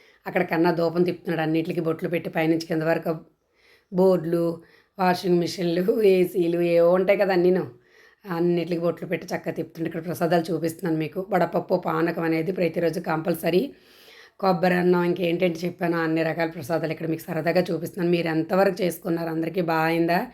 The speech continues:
మరీ ముహూర్తం కాకుండా ఒక్కరోజు ఒక్క ముహూర్తం ఒకలా ఉంటుందన్నమాట.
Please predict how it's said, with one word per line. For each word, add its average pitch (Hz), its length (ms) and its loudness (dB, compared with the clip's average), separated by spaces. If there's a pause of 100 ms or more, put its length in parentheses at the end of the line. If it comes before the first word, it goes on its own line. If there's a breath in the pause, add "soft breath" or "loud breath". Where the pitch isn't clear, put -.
(480 loud breath)
మరీ 180 240 4
ముహూర్తం 180 420 0
కాకుండా 175 360 0
ఒక్కరోజు 170 380 0
ఒక్క 180 340 -4
ముహూర్తం 165 400 -4
ఒకలా 165 320 -2
ఉంటుందన్నమాట. 165 520 0